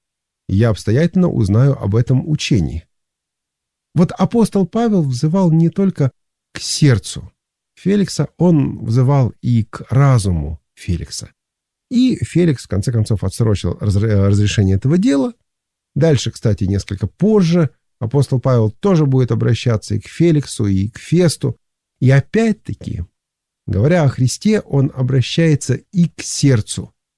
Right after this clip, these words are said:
и к разуму. А, нельзя считать, что христианин отключает свой разум. Известное место, известный фрагмент послания к римлянам, десятая глава, семнадцатый стих. "Итак, вера от слышания,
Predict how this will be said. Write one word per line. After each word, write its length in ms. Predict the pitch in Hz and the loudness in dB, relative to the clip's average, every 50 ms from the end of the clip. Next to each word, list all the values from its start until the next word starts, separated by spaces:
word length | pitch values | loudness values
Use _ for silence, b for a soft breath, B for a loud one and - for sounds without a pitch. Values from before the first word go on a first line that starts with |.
| _ _ _ _ _ _ _ _ _ | _ _ _ _ _ _ _ _ _
и 100 | - 131 | -4 -4
к 120 | 117 - 123 | -4 0 0
разуму. 580 | 131 131 123 117 90 90 82 - - - - _ _ _ _ _ _ _ _ _ _ _ _ _ _ | 2 2 2 2 0 -2 -8 -12 -16 -20 -20 _ _ _ _ _ _ _ _ _ _ _ _ _ _
А, 240 | - 117 - 104 104 | -10 -8 -4 -4 -2
нельзя 340 | 107 110 113 113 110 185 185 | 0 0 0 2 2 2 2
считать, 360 | - - - 147 101 104 - | 2 0 -2 -2 -2 -2 -2
что 420 | - - - 135 117 113 - - - | -4 -2 0 2 2 2 0 -4 -12
христианин 680 | _ - - 107 101 - - 113 107 123 151 147 120 - _ _ _ _ _ _ | _ -6 -4 -2 -2 -2 0 0 2 4 4 2 2 0 _ _ _ _ _ _
отключает 920 | - - - - 120 120 107 - - 135 123 113 101 95 85 - - _ _ _ _ _ _ _ _ _ _ _ _ _ _ _ | -10 -10 -4 -2 -2 -2 -2 -2 -2 0 2 2 2 0 -2 -6 -12 _ _ _ _ _ _ _ _ _ _ _ _ _ _ _
свой 260 | _ - - 101 92 87 | _ -6 -2 0 2 2
разум. 420 | 92 101 101 90 80 - - - _ _ _ _ _ _ _ _ _ _ | 2 2 2 0 -2 -6 -12 -16 _ _ _ _ _ _ _ _ _ _
Известное 480 | 110 98 110 170 185 170 - 143 135 123 | -2 0 2 2 2 2 0 0 2 2
место, 380 | 120 135 156 151 135 - - 95 | 2 2 2 2 0 -2 -2 -2
известный 320 | 95 131 135 131 127 107 | -2 -2 0 0 -2 -4
фрагмент 520 | - 113 107 104 120 135 135 127 120 - _ _ _ _ _ _ | -2 -4 -4 0 0 2 2 0 -2 -4 _ _ _ _ _ _
послания 400 | _ - 87 - 127 135 127 117 | _ -12 -4 -2 0 2 2 0
к 60 | - 117 | 0 0
римлянам, 460 | 127 123 117 107 98 95 90 90 82 | 0 2 2 2 0 0 -2 -2 -4
десятая 500 | 90 104 107 - 127 117 107 - 101 95 | -4 -4 -2 0 0 0 0 0 -2 -2
глава, 340 | 101 104 104 104 117 117 107 | 0 0 0 2 2 0 0
семнадцатый 560 | - 110 104 104 107 104 - - - 113 107 | 0 0 0 2 0 0 -2 -4 -4 -4 -4
стих. 360 | - - - 123 98 - - _ _ _ _ _ _ _ _ _ | -4 -2 -2 -2 -2 -2 -6 _ _ _ _ _ _ _ _ _
"Итак, 360 | 117 110 - 165 170 - - | -6 -2 0 0 0 0 0
вера 360 | 113 104 120 156 170 165 151 151 | 0 2 2 2 2 2 0 -2
от 200 | - 135 - - | -2 -4 -6 -6
слышания, 680 | - - 139 147 147 127 - - 90 78 80 78 - | -4 -2 0 0 0 0 0 -4 -4 -4 -6 -8 -12